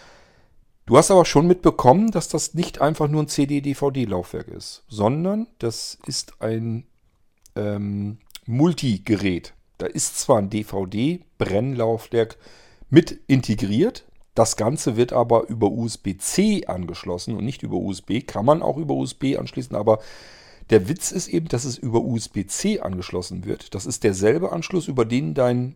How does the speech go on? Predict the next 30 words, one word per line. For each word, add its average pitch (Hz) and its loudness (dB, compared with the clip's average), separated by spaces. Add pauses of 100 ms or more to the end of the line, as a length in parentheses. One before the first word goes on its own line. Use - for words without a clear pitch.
Pocketbook - -6
auch 139 0
mit 139 -6
Strom 247 2
geladen 82 -4
wird. 69 -12 (800)
Also 110 -2
das 104 -8
ist 113 -10
so 120 -2
ein 104 -4
deutlich - 0
kleinerer, 117 2
schmaler 110 -4
Anschluss. 175 -2 (440)
Hat - 0
einen 104 0
riesen 107 -4
Vorteil, 117 0
man 101 -4
kann 104 -2
den 98 -4
Anschluss - -6
da 104 -2
so 98 -4
reinstecken, 98 -4
rum 107 -2
wie 113 -2
man 98 0
möchte. 175 2